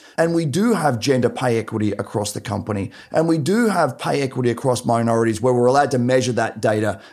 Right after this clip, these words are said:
across the company. And we have instituted new processes around how we hire people and how we recruit people and how we retain people, but more importantly, how we investigate any time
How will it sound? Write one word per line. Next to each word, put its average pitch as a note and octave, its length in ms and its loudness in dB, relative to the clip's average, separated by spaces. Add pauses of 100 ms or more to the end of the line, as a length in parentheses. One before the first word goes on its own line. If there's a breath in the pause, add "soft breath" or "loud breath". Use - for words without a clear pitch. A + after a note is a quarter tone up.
across A#2 340 -2
the B2 100 -8
company. G#2 500 -6 (220 loud breath)
And E3 180 -2
we E3 120 0
have F#3 520 -2
instituted C3+ 840 0 (160 loud breath)
new D#3 640 0 (220)
processes A#2+ 1080 -2 (260 loud breath)
around C3+ 360 2
how C#3 240 0
we C3+ 140 -2
hire C#3 420 0
people A#2+ 400 -4
and A2 100 -4
how C3 160 0
we B2+ 140 0
recruit A#2 440 -2
people A#2 280 -4
and A2+ 80 -2
how B2+ 120 0
we B2 120 0
retain C3 520 -2
people, A2+ 380 -2 (240 loud breath)
but G3 140 0
more F3 200 0
importantly, D#3 640 0 (160 loud breath)
how F3 180 -6
we E3 200 0
investigate B2+ 760 0 (220)
any E3 320 0
time G#2+ 520 -2